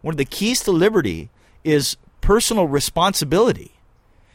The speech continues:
And if you are a person who is politically zealous, but your life is in disarray,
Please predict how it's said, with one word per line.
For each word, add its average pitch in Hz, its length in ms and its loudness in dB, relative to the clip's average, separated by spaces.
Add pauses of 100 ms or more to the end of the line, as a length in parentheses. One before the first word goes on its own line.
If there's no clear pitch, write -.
(200)
And 147 120 -2
if 147 120 -2
you 247 160 -2
are 262 120 4
a 160 60 2
person 185 520 -2
who 156 160 0
is 147 100 -2
politically 180 640 2
zealous, 151 480 2
but 151 200 0
your 151 140 0
life 185 340 2
is 175 140 -2
in 135 120 -4
disarray, 160 640 2